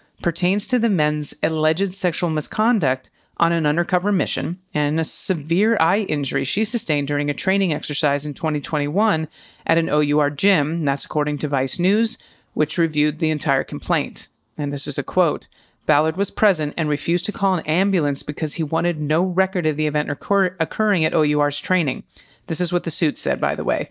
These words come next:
with Ryder going on to require extensive surgery, the plaintiff, "extensive surgery on an eye socket implant." to replace a shattered orbital bone that she had suffered long-term vision problems as a result. Again, that's all in the filing.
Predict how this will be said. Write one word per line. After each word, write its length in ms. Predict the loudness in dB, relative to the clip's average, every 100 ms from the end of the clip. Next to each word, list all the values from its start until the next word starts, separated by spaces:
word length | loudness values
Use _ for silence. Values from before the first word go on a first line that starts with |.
| _ _ 0
with 220 | 0 4
Ryder 340 | 2 4 0
going 300 | 0 0 2
on 160 | 0 0
to 120 | -2
require 600 | -2 0 2 2 0 0
extensive 680 | -6 -8 -2 0 0 -2 -6
surgery, 680 | -4 -2 0 0 -2 -2 -4 -6
the 60 |
plaintiff, 500 | -2 -2 0 -2 -2
"extensive 540 | -4 -2 0 0 0 -2
surgery 580 | 0 0 2 0 0 -4 -20 -8 -2
on 160 | 0
an 160 | 0 -2
eye 260 | 0 2 2
socket 560 | 0 0 0 2 -2 -2
implant." 680 | -2 0 -2 -4 -4 -10 -16 _ _ -6
to 140 | 0
replace 420 | 2 2 2 2 0
a 60 |
shattered 500 | 0 0 2 2 0 2
orbital 440 | 2 2 2 0
bone 600 | 0 0 0 0 -2 -8 -20 _ _ _ _ _ -18 -8
that 160 | -4 -2
she 160 | -2 -2
had 140 | -2
suffered 340 | 0 0 0
long-term 480 | 0 0 0 -2 0
vision 260 | 0 0 0
problems 400 | 0 2 0 -2
as 140 | -2
a 60 | 0
result. 500 | 0 2 0 0 -8
Again, 420 | -6 0 0 0 -2
that's 200 | -2 0
all 100 | 0
in 60 |
the 80 | 0
filing. 480 | 0 0 0 -4